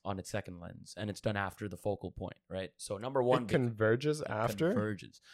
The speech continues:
Speaker 1: So number one, yeah, 'cause think about it, right? 'Cause it's going out and then, think about it, right?
Speaker 2: So there are two convex lenses.
Speaker 1: No, there's one. Okay,
Speaker 2: Oh,
Speaker 1: actually,
Speaker 2: yeah,
Speaker 1: yeah,
Speaker 2: no, there are
Speaker 1: convex.
Speaker 2: two. Yeah, wait, that's
Speaker 1: What do you mean?
Speaker 2: There are two convex.
Speaker 1: Yeah,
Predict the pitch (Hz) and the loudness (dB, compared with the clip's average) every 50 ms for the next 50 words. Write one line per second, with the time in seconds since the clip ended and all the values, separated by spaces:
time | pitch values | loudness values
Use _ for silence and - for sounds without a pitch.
0 | - - - - - 123 113 113 113 123 135 127 127 117 113 135 - - 139 147 | -20 -16 -6 2 4 4 4 4 2 0 2 2 2 2 2 2 2 2 0 0
1 | 127 - - 123 - - 151 147 135 113 104 92 107 127 123 - - 110 107 101 | -2 -2 -6 -8 -8 -8 -6 -6 -4 -4 -6 -6 -6 -8 -8 -8 -10 -12 -10 -4
2 | 104 117 113 - - 120 127 131 - - 110 110 113 - _ - - _ _ - | -4 -4 -4 -4 -4 -4 -4 -4 -6 -8 -10 -10 -10 -12 _ -20 -20 _ _ -20
3 | - _ _ _ _ _ _ _ _ _ _ _ _ _ _ _ _ _ _ _ | -20 _ _ _ _ _ _ _ _ _ _ _ _ _ _ _ _ _ _ _
4 | _ _ _ - 113 117 107 87 87 104 - - _ - - 156 151 156 147 139 | _ _ _ -12 -8 -6 -6 -6 -6 -6 -8 -10 _ -10 -2 4 6 6 6 6
5 | - - - - - 190 196 202 185 - - - 143 139 143 147 147 151 151 147 | 4 0 -4 0 2 4 4 4 2 0 2 4 6 8 8 8 6 2 0 -2
6 | 147 - _ _ _ _ _ _ _ _ _ _ _ _ _ _ _ - 139 117 | -4 -6 _ _ _ _ _ _ _ _ _ _ _ _ _ _ _ -10 -6 2
7 | 110 127 131 139 139 - - - 113 110 117 127 135 135 120 - - _ - - | 6 6 6 6 6 -2 -6 -2 2 4 6 6 6 4 0 -4 -10 _ -16 -18
8 | - _ _ _ _ _ _ _ - 143 165 147 - - _ 113 135 139 127 104 | -18 _ _ _ _ _ _ _ -10 -10 -10 -10 -10 -14 _ -10 -10 -8 -10 -12
9 | - _ 104 101 104 117 131 151 165 175 180 180 175 170 165 _ _ _ _ _ | -16 _ -20 -20 -12 -8 -6 -6 -6 -8 -10 -16 -20 -20 _ _ _ _ _ _
10 | _ _ _ _ _ _ _ _ _ _ _ _ _ - - 165 - - 135 143 | _ _ _ _ _ _ _ _ _ _ _ _ _ -10 -8 -4 4 10 12 12
11 | 165 185 196 190 147 151 156 185 208 196 175 175 185 165 165 156 143 143 139 - | 12 12 12 12 10 10 10 12 12 12 12 12 12 12 12 12 12 10 10 4
12 | - - 170 190 226 220 151 120 113 123 156 185 208 202 160 123 135 165 180 147 | 2 4 6 6 6 4 2 2 2 2 4 6 8 8 8 8 6 6 4 4
13 | 123 - 135 139 - - - - _ _ _ _ _ _ - 123 135 127 127 131 | 4 2 0 0 0 -6 -20 -20 _ _ _ _ _ _ -16 -14 -14 -14 -16 -16
14 | 113 - - 120 123 - - - 170 175 175 170 170 - - 147 143 139 131 135 | -12 -4 -2 -2 0 0 0 2 4 4 4 2 0 4 6 6 6 6 6 6
15 | 156 160 131 113 - - - - 160 147 110 92 | 6 6 4 2 -2 -6 -10 -8 -6 -8 -8 -8